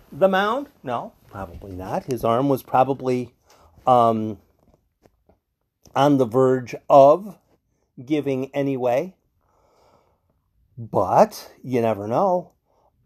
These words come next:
Um, so shortly after Conway is injured again and would have to undergo another Tommy John surgery because, uh, it broke. Oh, about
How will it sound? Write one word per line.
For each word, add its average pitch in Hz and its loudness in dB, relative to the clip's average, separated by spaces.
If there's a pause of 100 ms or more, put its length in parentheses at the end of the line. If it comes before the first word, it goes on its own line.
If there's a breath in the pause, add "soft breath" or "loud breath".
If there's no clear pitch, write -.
Um, 135 2 (760)
so 175 4 (760)
shortly 220 2
after 202 0
Conway 180 -2 (1700)
is 151 -2
injured 170 0
again 151 0
and 165 -2
would 139 0
have 143 0
to 139 2
undergo 139 2
another 135 2
Tommy 143 -2
John 139 -2
surgery 131 -6
because, 120 -4 (540)
uh, 113 0 (640)
it 139 0
broke. 151 6 (1700)
Oh, 185 -8
about 139 -6